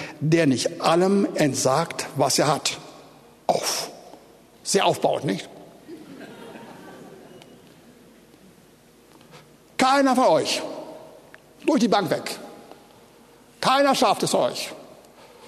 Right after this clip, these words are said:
Wer nicht zuvor alles aufgibt, was er hat.“ Das sind unsere Stärken, unsere Fähigkeiten.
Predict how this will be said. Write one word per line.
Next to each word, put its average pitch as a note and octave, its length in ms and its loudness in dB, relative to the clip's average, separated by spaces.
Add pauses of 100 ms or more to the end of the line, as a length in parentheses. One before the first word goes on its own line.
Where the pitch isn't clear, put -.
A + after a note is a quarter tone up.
(1040)
Wer G3+ 220 4
nicht G#3+ 180 2
zuvor G3+ 480 2 (1300)
alles A#3+ 360 2
aufgibt, - 640 0
was F3 140 2
er F#3+ 100 2
hat.“ - 280 -4 (1300)
Das - 140 -2
sind F#3 100 2
unsere D#3+ 200 2
Stärken, - 360 0 (760)
unsere C#3+ 180 2
Fähigkeiten. C3+ 580 -2